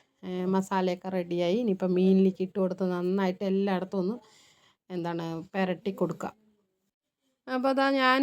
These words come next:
എന്തായാലും മസാലയൊക്കെ ഒന്ന് പുരട്ടി വെച്ചിട്ടുണ്ട്. ഈ മീൻ പിന്നെ മാറ്റിയെടുത്ത് വെച്ചിട്ടുണ്ട് കേട്ടോ, അത് കറി വെക്കാനായിട്ട്. അപ്പോൾ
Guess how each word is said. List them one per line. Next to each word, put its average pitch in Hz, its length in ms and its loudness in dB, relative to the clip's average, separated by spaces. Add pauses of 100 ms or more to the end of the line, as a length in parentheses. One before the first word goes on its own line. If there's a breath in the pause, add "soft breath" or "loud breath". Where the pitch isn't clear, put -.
എന്തായാലും 262 420 2
മസാലയൊക്കെ 247 560 4
ഒന്ന് 247 160 4
പുരട്ടി 240 380 0
വെച്ചിട്ടുണ്ട്. 220 480 0 (180)
ഈ 233 160 2
മീൻ 226 340 4
പിന്നെ 226 320 2
മാറ്റിയെടുത്ത് 214 640 0
വെച്ചിട്ടുണ്ട് 190 440 -2
കേട്ടോ, 185 160 -4
അത് 196 220 0
കറി 196 240 0
വെക്കാനായിട്ട്. 190 600 0 (840)
അപ്പോൾ 208 320 -2